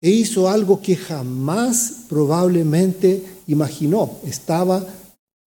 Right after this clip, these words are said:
en bancarrota y tuvo que arrimarse a uno de los dueños de un, de una empresa, tal como era su padre.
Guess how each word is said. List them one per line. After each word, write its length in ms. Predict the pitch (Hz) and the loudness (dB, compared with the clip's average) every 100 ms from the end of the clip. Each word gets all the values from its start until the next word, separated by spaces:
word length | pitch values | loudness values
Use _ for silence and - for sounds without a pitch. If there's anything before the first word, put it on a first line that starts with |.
| _ _ _ - | _ _ _ -2
en 180 | 135 135 | 2 4
bancarrota 680 | 127 117 131 131 185 185 | 2 0 0 4 4 2
y 80 | 151 | 2
tuvo 300 | 190 196 196 | 4 6 6
que 120 | 196 | 4
arrimarse 960 | 160 135 147 147 165 226 233 - 247 262 - - _ _ | 2 0 0 0 2 2 2 0 0 -2 -6 -20 _ _
a 140 | 135 | 0
uno 440 | 147 190 214 214 202 | 4 6 6 6 4
de 160 | 175 | 4
los 520 | 165 165 - - - _ _ _ _ _ _ _ _ _ _ _ _ _ 120 | 2 2 -2 -10 -18 _ _ _ _ _ _ _ _ _ _ _ _ _ 2
dueños 720 | 160 190 196 185 170 - 131 | 6 6 6 2 -2 -6 -2
de 100 | 156 | 0
un, 560 | 170 175 180 - - _ _ _ _ _ _ _ _ _ _ _ _ | 0 0 -4 -10 -20 _ _ _ _ _ _ _ _ _ _ _ _
de 120 | 120 | 0
una 200 | 160 156 | 2 2
empresa, 760 | 147 117 - 180 190 - 226 254 - _ _ _ _ _ _ _ _ - | 2 -2 2 4 6 4 -4 -6 -12 _ _ _ _ _ _ _ _ -4
tal 280 | 175 196 202 | 0 0 2
como 320 | 165 160 180 | 2 4 4
era 140 | 180 | 2
su 200 | - 151 | 0 -4
padre. 460 | 185 208 135 120 | -2 0 -2 -6